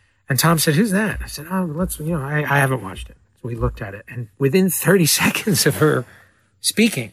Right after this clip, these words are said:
she had done this self-tape. We looked at each other and said, "Oh my God, it's Ingrid Bergman." <laughs> Because everything you and I've ever talked about,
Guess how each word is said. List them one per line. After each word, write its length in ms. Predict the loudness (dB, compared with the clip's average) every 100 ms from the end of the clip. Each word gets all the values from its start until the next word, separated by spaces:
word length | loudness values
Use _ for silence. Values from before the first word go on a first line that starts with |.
| _
she 160 | -2
had 100 | 0
done 180 | 2 4
this 100 | 4 2
self-tape. 560 | 0 0 2 2 2
We 100 | 2
looked 180 | 2 0
at 60 | -2
each 160 | -4 -4
other 160 | -4
and 80 | -6
said, 240 | -6 -6 -4
"Oh 60 | -2
my 100 | -2
God, 220 | 0 -2
it's 120 | -4 -8
Ingrid 220 | -8 -2
Bergman." 340 | -2 -2 -6 _ _ _
<laughs> 120 | -16 -12 -6 -4 -4 -4 -4
Because 180 | -2 -4 0
everything 340 | 2 4 6
you 100 | 6
and 80 | 4
I've 160 | 2 2
ever 260 | 0 2
talked 320 | 4 4 2 2
about, 320 | 2 0 -2